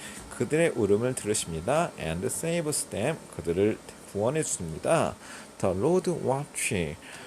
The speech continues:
over. 자, 저는 the Lord watches over. 주님은 지켜보십니다. All who love him. 그를 사랑하는 자를요. But all the wicked. 그러나 모든 악한 이를요. He will destroy. 그는 멸하십니다.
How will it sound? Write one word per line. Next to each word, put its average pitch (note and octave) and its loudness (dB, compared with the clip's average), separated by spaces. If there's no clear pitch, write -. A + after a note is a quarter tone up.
over. F2+ 2
자, F#2 -4
저는 F#2 -4
the F#2+ 2
Lord B2+ 8
watches G#2+ 2
over. F#2+ 0
주님은 A#2+ 0
지켜보십니다. A#2 2
All D3+ 6
who G#2+ 2
love G2 6
him. D3 0
그를 E2 -2
사랑하는 F3 0
자를요. F2+ 2
But F3 8
all G2 4
the F#2+ 4
wicked. F2+ -2
그러나 G#2+ 2
모든 A#2 2
악한 F2+ -4
이를요. A#2 2
He D3 0
will B2 -2
destroy. G#2 -2
그는 B2+ -4
멸하십니다. G#2 2